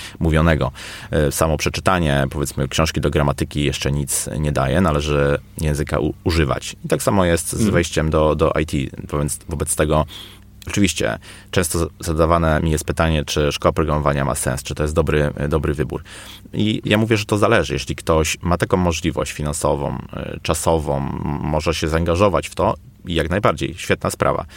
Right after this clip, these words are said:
Speaker 1: Natomiast nie jest to jedyna możliwa, e, droga. Bardziej liczy się ten mindset, to nastawienie, że ciągła
Speaker 2: Mhm.
Speaker 1: praca, ciągły rozwój,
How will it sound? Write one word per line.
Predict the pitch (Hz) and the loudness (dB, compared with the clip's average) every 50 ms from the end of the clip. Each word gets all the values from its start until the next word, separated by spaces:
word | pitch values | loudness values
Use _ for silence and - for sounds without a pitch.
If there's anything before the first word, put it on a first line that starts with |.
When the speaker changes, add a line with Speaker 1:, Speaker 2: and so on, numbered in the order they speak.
| - - - - - - | -20 -18 -20 -20 -10 -10
Speaker 1:
Natomiast | - - - 120 123 123 123 - - - | -4 -2 0 0 2 0 0 -2 -8 -8
nie | 120 104 104 110 113 | -4 -2 0 2 2
jest | 110 104 - | 0 0 0
to | - 104 | 0 2
jedyna | 101 98 92 92 110 98 85 73 71 57 - - | 2 2 2 2 2 4 4 2 2 0 -2 -4
możliwa, | 80 80 78 78 80 85 69 76 73 73 71 - 78 76 71 71 - - - 78 78 76 73 | -4 -4 -4 -4 -4 -4 -2 0 0 0 0 -2 -4 -4 -4 -4 -6 -8 -8 -6 -6 -4 -6
e, | 73 | -6
droga. | 71 71 76 73 - 95 117 147 175 - - - - - - | -2 0 0 0 2 2 0 0 0 -4 -10 -20 -20 -14 -8
Bardziej | 131 107 110 104 - 101 | -4 -2 -2 0 0 -2
liczy | 98 95 - | -2 -2 -4
się | - - 80 | -6 -2 -2
ten | 85 80 80 80 78 | 0 0 2 2 2
mindset, | 78 78 78 - 120 127 - - - | 0 0 -2 0 -2 -2 -2 -4 -6
to | - 90 | -4 -2
nastawienie, | 85 80 78 - - 82 80 87 85 82 82 80 78 76 78 80 80 - - _ - - - - - - | -2 -2 -2 -2 -2 -2 0 0 -2 0 0 -2 -2 -2 -2 -4 -6 -10 -20 _ -20 -20 -20 -20 -16 -12
że | - - - 80 78 73 - - - _ _ _ - - - _ _ _ | -6 -2 0 0 0 -2 -4 -8 -14 _ _ _ -20 -20 -20 _ _ _
ciągła | - - 90 87 80 80 80 76 76 | -4 -2 -2 0 0 0 0 2 0
Speaker 2:
Mhm. | 78 85 110 | 0 -4 -4
Speaker 1:
praca, | - - 156 170 - - 87 82 85 87 - | 0 0 0 0 2 0 0 0 0 -4 -4
ciągły | - 98 85 78 - 80 76 76 76 - - | -4 -4 -4 -2 -2 -2 -2 0 -2 -4 -4
rozwój, | - 82 107 117 127 107 101 104 104 101 95 92 90 90 | -2 2 4 4 2 2 0 -2 0 2 4 4 2 0